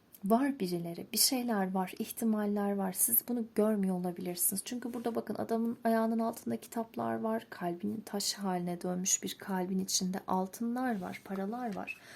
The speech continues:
Ama adam yok zannediyor. Yokluk bilincinde çünkü. Hani belki dediğim gibi önünüze birileri geliyor, ihtimaller geliyor ama siz bunu o kadar görmüyorsunuz ki. Belki hani buradaki kadın çok böyle yukarıdan dağıtıyor ya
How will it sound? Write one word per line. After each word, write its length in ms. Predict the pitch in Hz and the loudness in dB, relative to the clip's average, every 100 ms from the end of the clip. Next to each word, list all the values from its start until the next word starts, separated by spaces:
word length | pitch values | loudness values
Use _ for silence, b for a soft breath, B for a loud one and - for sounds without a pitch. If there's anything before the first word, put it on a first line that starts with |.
| B B | B B
Ama 200 | - 269 | 4 4
adam 300 | 277 262 262 | 6 6 6
yok 280 | 233 254 - | 4 4 6
zannediyor. 640 | - 180 180 180 175 180 | 4 4 0 -2 -4 -2
Yokluk 540 | 180 202 - - - 196 | 4 2 2 -8 -4 0
bilincinde 580 | 196 196 185 180 180 185 | 4 4 2 -2 -6 -6
çünkü. 460 | - 190 175 175 185 B B B B B B B | -8 -8 -8 -8 -10 B B B B B B B
Hani 240 | 226 233 | 4 8
belki 340 | 226 247 254 262 | 6 6 0 -2
dediğim 320 | 240 262 254 | 0 0 0
gibi 160 | 214 | 0
önünüze 460 | - 202 220 220 233 | 2 2 2 0 0
birileri 380 | 240 233 233 240 | 0 2 0 0
geliyor, 400 | 240 233 233 247 | -2 0 0 -2
ihtimaller 720 | 214 - 214 214 214 233 233 | -4 0 2 4 4 4 2
geliyor 340 | 233 240 254 | 2 0 0
ama 260 | 285 226 190 B B - | 2 2 0 B B -8
siz 280 | - 202 208 | -2 0 2
bunu 180 | 240 | 0
o 80 | 262 | 2
kadar 300 | 269 277 269 | 4 4 4
görmüyorsunuz 720 | 269 269 262 269 269 - 285 - | 4 2 4 4 4 2 0 0
ki. 180 | 202 | 0
Belki 280 | 196 214 220 | 2 2 2
hani 200 | 220 220 | 2 2
buradaki 340 | 214 220 220 214 | 2 -2 -2 -2
kadın 340 | 214 214 214 | 0 0 -2
çok 220 | - 220 202 | -2 -6 2
böyle 180 | 208 | 4
yukarıdan 640 | 202 202 - 208 208 208 208 | 4 0 0 2 2 2 4
dağıtıyor 420 | 208 208 - 254 | 2 0 0 0
ya 220 | 190 185 | 0 -2